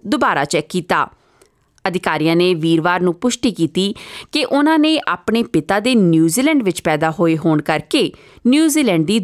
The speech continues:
ਦੋਹਰੀ ਨਾਗਰਿਕਤਾ ਹਾਸਲ ਕੀਤੀ ਸੀ। ਸ਼੍ਰੀਮਾਨ ਸਮੌਲ ਨੇ ਉਸ ਤੋਂ ਬਾਅਦ ਨਾਗਰਿਕਤਾ ਦੇ ਅਧਿਕਾਰਾਂ ਨੂੰ ਤਿਆਗ ਦਿੱਤਾ ਹੈ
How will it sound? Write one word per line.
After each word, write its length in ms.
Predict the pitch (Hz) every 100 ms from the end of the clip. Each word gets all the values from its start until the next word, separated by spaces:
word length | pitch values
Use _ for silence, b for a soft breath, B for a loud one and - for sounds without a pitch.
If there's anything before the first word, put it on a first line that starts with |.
| 170
ਦੋਹਰੀ 260 | 220 254 214
ਨਾਗਰਿਕਤਾ 600 | 170 135 151 139 - 254 - -
ਹਾਸਲ 260 | 233 208 165
ਕੀਤੀ 320 | 175 - 175
ਸੀ। 160 | 185 160 135 _ _ _ _ _ _ _ _ B B B B
ਸ਼੍ਰੀਮਾਨ 400 | - 330 320 349
ਸਮੌਲ 400 | 349 226 214 233
ਨੇ 160 | 240 269
ਉਸ 300 | - 185 190
ਤੋਂ 140 | - 220
ਬਾਅਦ 320 | 196 196 202
ਨਾਗਰਿਕਤਾ 840 | 190 151 147 165 - 196 - 202
ਦੇ 240 | 208 226 226
ਅਧਿਕਾਰਾਂ 540 | 190 170 170 139 156 180
ਨੂੰ 160 | 208
ਤਿਆਗ 300 | 214 220 143
ਦਿੱਤਾ 280 | 139 143 214
ਹੈ 220 | 240 262